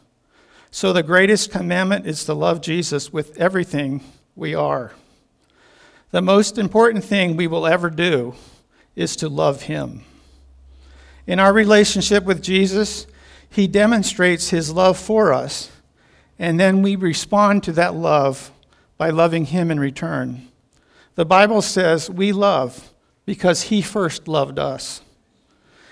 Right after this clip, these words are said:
We were created by Jesus and for Jesus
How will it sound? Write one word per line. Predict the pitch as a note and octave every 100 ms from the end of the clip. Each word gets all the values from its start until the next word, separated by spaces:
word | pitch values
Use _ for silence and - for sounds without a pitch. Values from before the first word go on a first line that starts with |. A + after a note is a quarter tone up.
| _
We | E3 G#3
were | A#3+ A#3+
created | A#3+ F#3+ F#3+ F3+ D#3
by | D#3+ E3+ F3+
Jesus | D3+ D#3 D3 - C#3 -
and | - D#3+ D3+
for | - G3+ G3+
Jesus | D3+ C3+ A#2+ B2 - -